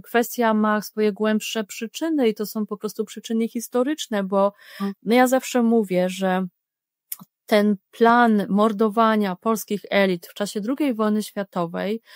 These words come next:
Speaker 1: to była niemiecka inwestycja w przyszłość. To była niemiecka inwestycja w przyszłość. E,
Speaker 2: Mm.
Speaker 1: to było planowe,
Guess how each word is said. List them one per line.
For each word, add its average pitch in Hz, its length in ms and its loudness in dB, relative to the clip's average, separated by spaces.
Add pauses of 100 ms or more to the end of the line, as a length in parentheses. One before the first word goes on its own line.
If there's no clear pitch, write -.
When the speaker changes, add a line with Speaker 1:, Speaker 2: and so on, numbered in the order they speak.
(180)
Speaker 1:
to 196 100 -4
była 233 220 4
niemiecka 220 500 2
inwestycja 190 600 -4
w - 60 -16
przyszłość. - 760 -10 (400)
To 285 100 -2
była 330 180 4
niemiecka 277 440 2
inwestycja 226 540 -2
w - 40 -20
przyszłość. - 640 -12 (460)
E, 202 480 6 (260)
Speaker 2:
Mm. 202 100 -4
Speaker 1:
to 226 100 4
było 254 300 4 (140)
planowe, 247 760 4